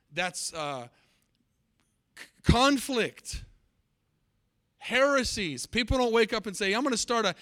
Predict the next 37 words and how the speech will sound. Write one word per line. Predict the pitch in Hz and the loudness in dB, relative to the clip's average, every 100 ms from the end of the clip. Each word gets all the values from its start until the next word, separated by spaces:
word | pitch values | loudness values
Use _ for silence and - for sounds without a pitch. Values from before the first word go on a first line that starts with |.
| - | -10
heresy | - 247 605 247 - 226 | 0 4 6 6 2 -2
in | 185 | -2
the | 175 | -4
church | - 180 - | -2 -4 -4
today. | - 156 123 98 _ _ _ _ _ _ _ _ _ _ | -8 -6 -8 -12 _ _ _ _ _ _ _ _ _ _
I'm | - | -10
gonna | 220 185 | -6 -4
start | 233 214 | -4 -4
a | |
false | 170 226 240 202 | -4 -4 -6 -4
doctrine." | 214 214 - 175 135 101 _ _ _ _ _ _ _ _ _ _ _ _ | -4 -4 -6 -10 -10 -12 _ _ _ _ _ _ _ _ _ _ _ _
These | 143 175 | -12 -8
are | |
things | 202 208 208 208 | -6 -4 -4 -2
that | 214 | -2
are, | 185 156 _ _ | -2 -6 _ _
that | 170 | -2
are, | 175 139 | -2 -2
that | 151 | -2
are | 170 | -2
fighting | 151 - 202 254 220 | -2 -2 0 0 -2
us | 160 - | -4 -6
and | 160 | -4
battling | 185 233 202 | -2 -2 -4
us. | 131 - | -8 -12
Let's | 147 | -18
keep | - 185 | -16 -12
reading. | 220 190 - _ _ _ _ - | -10 -10 -12 _ _ _ _ 0
Envy. | 262 311 285 269 180 123 - _ _ _ _ _ _ _ _ _ _ | 4 4 4 4 2 -2 -20 _ _ _ _ _ _ _ _ _ _
There's | - | -12
a | 233 | -6
lot | 170 226 | -4 -4
of | |
them, | 165 135 | -6 -6
aren't | 156 143 | -8 -8
there? | 110 95 _ _ _ _ _ _ _ _ _ _ _ _ _ _ _ _ _ _ - | -14 -16 _ _ _ _ _ _ _ _ _ _ _ _ _ _ _ _ _ _ -14
Murders. | 143 208 277 320 311 233 156 107 - - | -2 6 8 8 6 4 2 -2 -8 -8